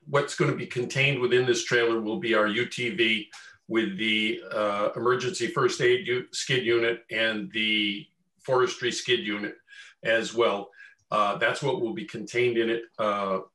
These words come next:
to save space within the fire station. And it will save space. It will probably cut down, uh, considerably on the request for additional space,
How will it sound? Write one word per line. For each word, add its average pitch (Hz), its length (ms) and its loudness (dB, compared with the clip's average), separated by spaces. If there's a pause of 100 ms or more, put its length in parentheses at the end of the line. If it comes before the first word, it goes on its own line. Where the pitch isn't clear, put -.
(500)
to - 140 -6
save - 280 0
space - 560 -2
within 113 260 0
the 101 80 -2
fire 123 260 2
station. - 480 -4 (420)
And 110 180 -2
it 123 120 -4
will 156 160 2
save 131 280 2
space. 117 360 0
It - 80 -4
will 117 260 0
probably 127 460 0
cut 117 260 -4
down, 113 480 -2
uh, 101 440 0 (240)
considerably 120 720 0
on 107 200 -4
the 104 60 -6
request 104 560 -2
for 107 200 -4
additional 117 480 -2
space, 107 600 -4